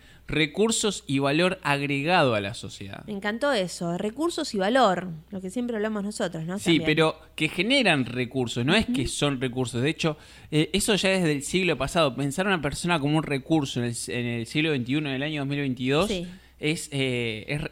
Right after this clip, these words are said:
Speaker 1: totalmente retrógrado.
Speaker 2: Cambiemos de paradigma.
Speaker 1: Sí. A-,
Speaker 2: Eh.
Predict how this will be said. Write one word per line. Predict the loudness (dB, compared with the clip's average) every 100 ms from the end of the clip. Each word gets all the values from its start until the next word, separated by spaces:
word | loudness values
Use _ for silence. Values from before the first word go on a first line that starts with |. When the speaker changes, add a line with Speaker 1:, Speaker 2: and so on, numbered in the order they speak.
| -6
Speaker 1:
totalmente | -2 0 0 -2 -2
retrógrado. | -4 -4 0 0 0 -2 -4
Speaker 2:
Cambiemos | -2 -2 -2 -2
de | -2
paradigma. | -2 -2 0 0 -4 -8 -10 -16 -10
Speaker 1:
Sí. | -4 -4 -4 -12 -20 -8
A-, | -2
Speaker 2:
Eh. | 0